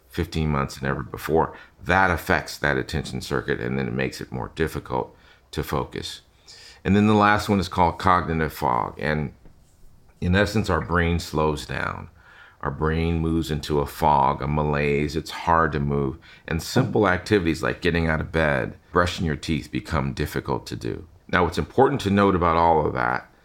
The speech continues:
is those are naturally occurring ways that the brain responds to stress. So if you're listening and go, "Oh my gosh, I, I've got all of these," I'd say, "That's okay. It's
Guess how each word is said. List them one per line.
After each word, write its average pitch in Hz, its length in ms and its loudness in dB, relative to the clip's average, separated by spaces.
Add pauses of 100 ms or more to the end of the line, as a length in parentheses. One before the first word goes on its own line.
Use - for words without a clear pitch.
(180)
is 82 200 0
those 90 260 4
are 85 80 4
naturally 98 880 0
occurring 76 760 0
ways 80 400 2
that 80 100 -2
the 76 60 -10
brain 71 340 -2
responds 67 460 -6
to 60 100 -8
stress. - 300 -6
So 82 80 -10
if - 100 -10
you're 90 100 -2
listening 92 440 0
and 78 160 -2
go, 73 320 -2 (400)
"Oh 98 100 2
my 90 180 2
gosh, 85 460 0
I, - 240 0
I've 92 180 0
got 78 200 2
all 87 260 4
of 64 80 -4
these," 60 320 -6 (400)
I'd 76 140 -2
say, 82 220 2
"That's 90 360 -2
okay. 78 540 -2
It's - 340 -6